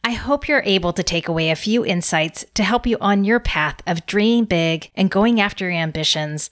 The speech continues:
while navigating expectations and doing so with a bit more compassion for yourself throughout the journey.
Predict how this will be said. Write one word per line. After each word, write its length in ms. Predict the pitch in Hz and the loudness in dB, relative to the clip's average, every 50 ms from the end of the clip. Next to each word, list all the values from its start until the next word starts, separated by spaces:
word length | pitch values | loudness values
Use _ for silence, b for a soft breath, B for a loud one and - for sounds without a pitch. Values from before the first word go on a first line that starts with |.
| _ | _
while 220 | - 185 185 202 196 | 0 2 4 4 4
navigating 720 | 196 208 214 240 233 262 254 247 233 226 226 220 214 - | 4 2 2 2 0 0 2 2 2 2 2 0 0 -2
expectations 1080 | 175 - - - 175 160 - - - - 160 147 - - 160 156 151 151 151 151 - - - | -4 -6 -4 -4 -4 -4 -4 -4 -6 -4 -2 0 0 0 -2 -2 -4 -6 -6 -6 -6 -6 -2
and 160 | 190 190 196 196 | 0 0 2 2
doing 260 | 233 240 247 262 254 | 2 4 4 4 4
so 320 | 220 - - 208 190 190 185 | 4 2 2 4 4 4 4
with 180 | 175 190 175 | 2 0 0
a 160 | - 170 165 _ _ - | 0 -2 -4 _ _ 0
bit 160 | 247 - - | 0 0 0
more 160 | 208 208 202 | 0 -2 -4
compassion 560 | 190 - 185 175 - - 147 151 - - 156 151 | -2 -4 -4 -4 -2 -2 -2 0 -2 -2 -4 -6
for 160 | - - 160 | -8 -10 -10
yourself 560 | 147 151 151 - - 160 147 147 143 - - _ - | -8 -4 -4 -2 -2 -2 -2 -4 -4 -8 -12 _ -8
throughout 400 | - 175 165 160 156 156 - - | -6 -2 0 0 0 0 -2 -4
the 60 | 151 | -6
journey. 440 | - - 151 147 147 139 139 139 196 | -6 -4 -4 -4 -6 -6 -10 -12 -12